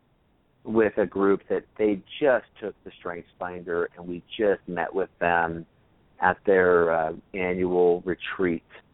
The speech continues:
And after about a half day of working as a team with the Strengths Finder, the leaders commented on the call this morning that it was very helpful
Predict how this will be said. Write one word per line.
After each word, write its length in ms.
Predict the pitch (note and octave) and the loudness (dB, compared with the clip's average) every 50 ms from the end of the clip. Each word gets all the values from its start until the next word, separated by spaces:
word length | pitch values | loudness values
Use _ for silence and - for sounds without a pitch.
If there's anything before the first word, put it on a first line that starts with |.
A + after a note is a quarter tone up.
| _ _ _ _ _ _ _ | _ _ _ _ _ _ _
And 440 | - G#2 G2+ G2+ G2 G2 G2 F#2+ F2+ - - | -4 0 2 4 4 4 4 2 0 0 2
after 760 | G2 G#2+ A2+ A2+ - - - A#2 G#2+ G#2 G2+ G2 F#2+ F#2 F2+ | 4 4 4 2 0 -4 -2 0 2 2 2 2 0 -2 -4
about 360 | - - - - G#2+ G2+ G2+ G2+ | -6 -10 -8 -4 -2 0 0 0
a 60 | F#2 | -2
half 320 | - - - G2+ F#2+ F#2+ - _ _ _ _ | -6 -2 0 2 2 2 0 _ _ _ _
day 320 | F#2 F2 F2+ F2+ F2+ F2 | -6 -4 -2 -2 -2 -2
of 100 | F2 E2 - _ | -4 -6 -8 _
working 540 | F#2 F#2+ G2 - - G2 F2+ F2+ F2 E2+ E2+ - _ _ _ _ _ _ _ - | -6 -6 -6 -6 -8 -10 -10 -10 -12 -12 -14 -16 _ _ _ _ _ _ _ -4
as 140 | G2 G2 F#2 | -4 -4 -2
a 200 | F#2 F2+ - - | -4 -8 -10 -8
team 220 | - G2+ G2 G2 G2+ | -6 -6 -4 -4 -4
with 100 | F#2+ - _ | -6 -6 _
the 80 | F2+ - - | -14 -16 -6
Strengths 340 | - - F#2 F#2 F2+ - - - | -2 0 0 0 0 -4 -6 -2
Finder, 420 | - F2+ F2 F2+ F2 F#2 F2+ F2+ F2 | 0 0 2 2 2 2 4 4 4
the 120 | F2 F#2+ | 2 0
leaders 640 | F#2 G2 G2+ G#2 A2 B2 A#2+ A2 G2+ F#2 F2+ F2+ E2+ - - - _ _ _ _ _ _ _ _ _ | -2 0 2 4 4 4 4 4 4 2 2 0 -4 -8 -12 -20 _ _ _ _ _ _ _ _ _
commented 680 | - - A#2 G#2+ G2+ G2+ G2 F#2+ F#2+ - - G2+ F#2+ - | -6 -2 0 0 0 0 -4 -6 -10 -10 -10 -10 -10 -8
on 180 | - F#2 F#2 | -10 -12 -12
the 80 | F#2 F2+ | -14 -16
call 340 | - - - A2+ A#2+ B2+ A#2+ | -14 -6 -2 0 0 0 -2
this 140 | A2 G2+ - - | -4 -8 -12 -12
morning 460 | G#2 G2+ F#2+ F#2+ F#2 F#2 F#2 F#2 F2+ - - | -10 -8 -6 -6 -6 -6 -8 -8 -10 -6 -6
that 100 | F#2+ - | -6 -4
it 100 | - G2 | -4 -6
was 140 | G#2 G2 F#2+ G2+ F#2+ - _ _ _ | -6 -8 -8 -12 -16 -20 _ _ _
very 460 | G2+ G#2 - C#3 C3 C3 A#2+ A2 G#2 | -2 2 4 4 4 4 2 0 -4
helpful 720 | F#2 - G2 G2 F#2+ - _ _ - G2 F2+ E2+ E2+ D#2+ | -8 -8 -10 -10 -10 -10 _ _ -6 -4 -2 -2 -4 -4